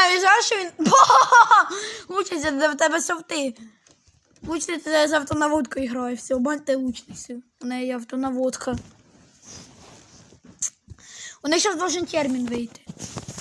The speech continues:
Так, коли в нас термін виходить, пацани?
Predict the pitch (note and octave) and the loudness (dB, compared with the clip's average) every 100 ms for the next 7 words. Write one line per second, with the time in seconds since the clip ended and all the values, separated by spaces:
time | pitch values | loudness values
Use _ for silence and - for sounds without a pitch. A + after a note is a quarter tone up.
0 | - - - - - - - - _ _ | -16 -8 -6 -6 -8 -16 -20 -20 _ _
1 | _ _ - _ _ _ _ _ _ _ | _ _ -20 _ _ _ _ _ _ _
2 | _ _ _ _ _ _ _ - - _ | _ _ _ _ _ _ _ -18 -18 _
3 | - - - - - - - - _ - | -6 -6 -6 -10 -14 -14 -14 -14 _ -8
4 | - C4 C4 B3 A#3+ - - - D#4 F4 | -2 0 2 0 -2 -10 -10 0 0 2
5 | F4 - B3+ B3+ C4 C#4 D4+ - D#4 D4 | -2 -4 -4 -4 -2 -6 -8 -10 -10 -8
6 | D4 - - - C4+ C4+ C#4 | -10 -12 -14 -10 -8 -8 -10